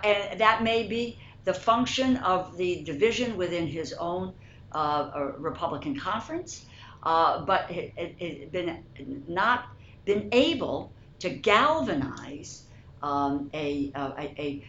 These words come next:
public policy agenda that, uh, uh, y-, y-, y-, you know, that he can put forward.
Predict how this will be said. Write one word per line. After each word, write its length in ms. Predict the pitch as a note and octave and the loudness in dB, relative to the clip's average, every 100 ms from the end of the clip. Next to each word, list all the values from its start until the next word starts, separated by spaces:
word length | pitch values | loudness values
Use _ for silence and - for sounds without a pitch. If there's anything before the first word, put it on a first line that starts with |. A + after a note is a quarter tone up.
| - | -8
public 340 | - F#3+ D#3+ - | 0 0 0 -6
policy 540 | D#3+ D#3 D3 D3+ D3+ | -2 0 -2 -4 -8
agenda 760 | C#3 C#3 - E3 C3+ C3 G#2 - - - - C#3+ | -8 -4 2 4 4 0 -6 -10 -18 -20 -18 -6
that, 420 | D3 C#3+ D3 - D3+ | -2 -2 -4 -8 -4
uh, 260 | C#3 C#3 - - - - | -2 -2 -8 -18 -18 -8
uh, 320 | C3 B2+ - - | -4 -4 -6 -8
y-, 160 | C#3+ C#3 | -10 -8
y-, 160 | D3 C#3+ | -10 -10
y-, 180 | D3+ C3+ D#3 | -12 -12 -10
you 140 | C#3+ | -6
know, 200 | D3 C#3 | -4 -4
that 300 | C#3 C#3 - - - | -4 -6 -8 -18 -14
he 160 | - G#3 | -8 -6
can 220 | F3+ E3 | -6 -6
put 240 | - E3 - | -4 -6 -6
forward. 600 | - F3 C#3+ - A2 | 0 2 2 -2 -8